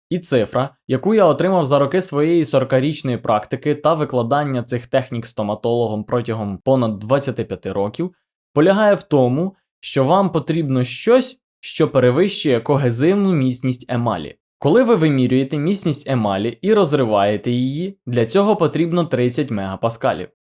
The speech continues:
А міцність з'єднання в тридцять мегапаскалів є цілком досяжною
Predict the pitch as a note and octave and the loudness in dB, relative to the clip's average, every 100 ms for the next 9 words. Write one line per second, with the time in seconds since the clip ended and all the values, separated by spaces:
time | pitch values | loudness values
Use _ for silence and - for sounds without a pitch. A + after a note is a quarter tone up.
0 | _ - C3 F3+ A3+ A3+ G#3 C3+ C#3+ D3+ | _ -4 0 2 2 2 0 2 2 2
1 | D3+ E3 F#3+ - F3+ G3 D3+ C3 D3 D3 | 0 -2 -2 0 0 2 -2 0 -2 0
2 | B2+ - A2+ A2 D3+ C#3 F#3 F#3+ G#3 F3+ | -2 -2 -2 0 0 0 -2 0 0 2
3 | F3 D3 C#3 C3 C#3+ D#3+ F#3 F#3 F3+ | 0 0 2 2 2 2 2 2 0